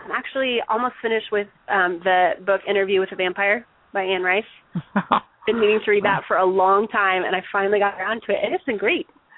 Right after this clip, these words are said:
Speaker 2: Yeah,
Speaker 1: I
Speaker 2: it's a
Speaker 1: kinda
Speaker 2: dark
Speaker 1: wore myself out of vampire books, but I picked this one up anyway, and it's wonderful.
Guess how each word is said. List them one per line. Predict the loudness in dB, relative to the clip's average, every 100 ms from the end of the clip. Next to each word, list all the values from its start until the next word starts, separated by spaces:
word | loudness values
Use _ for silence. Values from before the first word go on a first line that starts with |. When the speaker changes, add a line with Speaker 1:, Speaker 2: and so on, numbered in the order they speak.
| -20 -20 -20 _ _ 0
Speaker 2:
Yeah, | 2 4
Speaker 1:
I |
Speaker 2:
it's | 4
a |
Speaker 1:
kinda | 4 4
Speaker 2:
dark | 4
Speaker 1:
wore | 2
myself | 2 0 -2 2
out | 2 2 0 _ _
of | -2 -2 -14 _ 0
vampire | 2 2 0 2
books, | 2 0 -2 0
but | 2 2 -2
I | -6
picked | -4 -4
this | -4 0
one | 0
up | 0
anyway, | 2 2 2 -2 -6 -10
and | -8 -6 -8 -10 _
it's | -20 -20 _ _ _
wonderful. | -6 -4 -4 -6 -12